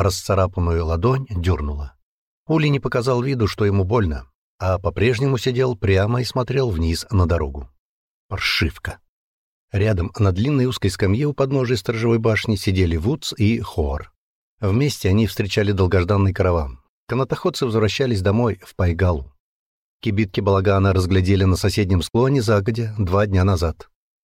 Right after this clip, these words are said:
Повозки с большими колёсами то исчезали за горными кручами, то вновь выныривали среди острых скал, петляя по узкой дороге. Сегодня односельчане, полгода назад уехавшие в Империю играть на канате, так Пайгалы говорили о своём ремесле,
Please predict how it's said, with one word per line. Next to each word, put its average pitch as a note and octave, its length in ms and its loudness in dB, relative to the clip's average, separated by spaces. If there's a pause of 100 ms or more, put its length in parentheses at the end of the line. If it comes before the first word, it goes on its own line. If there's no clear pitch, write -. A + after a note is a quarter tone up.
(120)
Повозки E3 400 0
с - 40 2
большими A2 420 0
колёсами G2 520 0
то F3 180 2
исчезали B2 480 -2
за A#2+ 140 0
горными A2+ 380 0
кручами, A2+ 440 0
то C3+ 180 -2
вновь G2 360 2
выныривали G#2 640 2
среди C#3 340 -2
острых F#2+ 380 -2
скал, A#2+ 340 -2
петляя A#2+ 400 -2
по - 100 -4
узкой E2 340 -2
дороге. D2 440 -6 (640)
Сегодня D#3 400 2
односельчане, G#2+ 760 0
полгода G#2+ 420 2
назад G2+ 320 0
уехавшие G2 500 2
в G2+ 80 2
Империю G2+ 400 0
играть G2 280 0
на F#2+ 100 -4
канате, F2+ 480 -2 (220)
так F#2+ 260 -4 (100)
Пайгалы G2 440 2
говорили F#2 360 2
о F2 40 2
своём F2+ 300 2
ремесле, F#2 480 0